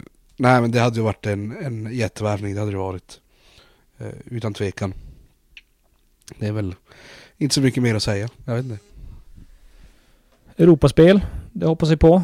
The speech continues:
Speaker 2: Det finns väl planer på att, på att det ska bli, men hur är det där? Är det så att laget som vinner guld, eh, föregående säsongen blir erbjuden en plats i Champions League, eller kvalet? Visst är det så?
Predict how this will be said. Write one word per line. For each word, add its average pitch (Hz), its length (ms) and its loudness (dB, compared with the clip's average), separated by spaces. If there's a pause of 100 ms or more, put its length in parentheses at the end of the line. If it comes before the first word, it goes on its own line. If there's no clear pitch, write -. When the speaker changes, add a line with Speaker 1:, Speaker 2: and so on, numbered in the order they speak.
(180)
Speaker 2:
Det 156 80 -12
finns 147 260 -6
väl 160 100 0
planer 151 380 4
på 160 120 2
att, - 180 -4
på 156 80 0
att - 80 -4
det 143 100 0
ska 156 160 -4
bli, 151 220 0
men 160 100 2
hur 185 120 4
är 247 140 2
det 202 60 2
där? 117 160 4
Är 175 200 4
det 190 100 -2
så 165 220 0
att 151 120 -2
laget 156 280 4
som 151 160 -2
vinner 170 240 0
guld, 139 440 2
eh, 110 280 2
föregående 113 420 0
säsongen 123 380 2
blir 117 120 4
erbjuden 113 280 2
en 110 80 0
plats - 460 -4
i 107 260 2
Champions 104 380 -2
League, 101 420 -2
eller 113 100 -2
kvalet? - 520 0 (120)
Visst - 160 -2
är 175 60 4
det 151 80 4
så? 85 160 -4